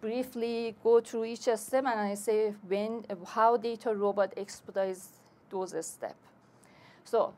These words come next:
this is the one that typically we have to do. I, I, I'm hoping everybody does it. So we specify the business problem using business language, not the modeling language, and we wanna be specific in terms of what's gonna be the outcome of,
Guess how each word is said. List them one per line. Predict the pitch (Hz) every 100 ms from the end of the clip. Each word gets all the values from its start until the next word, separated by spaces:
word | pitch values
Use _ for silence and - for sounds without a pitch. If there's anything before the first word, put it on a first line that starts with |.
| _
this | 247 277
is | 349
the | 269
one | 214 226
that | 220 214
typically | 233 233 226
we | 190
have | 202 202
to | 202
do. | 165 143 -
I, | - -
I, | 165 165
I'm | -
hoping | 196 196 196
everybody | 233 214 196 160
does | 160 160 -
it. | - - _ - - -
So | 240 214 185 - - - _ 190
we | 208 -
specify | 190 - 214 262 262 277
the | 254
business | 233 233 254 285
problem | 277 269 254 202 180 208 247
using | 202 185 208
business | 220 220 262 269
language, | 254 214 202 190 202
not | 208 160 160
the | 220
modeling | 233 233 254 247
language, | 220 202 196 190 214 - - - - -
and | 202 208
we | 202
wanna | 196 208
be | 220 262
specific | 254 - 277 269 226 185 165
in | 196
terms | 196 226 214 196
of | 208 202 196 196 - - - 180
what's | 214 226
gonna | - 254 233
be | 233
the | 208 190
outcome | 208 208 220
of, | 202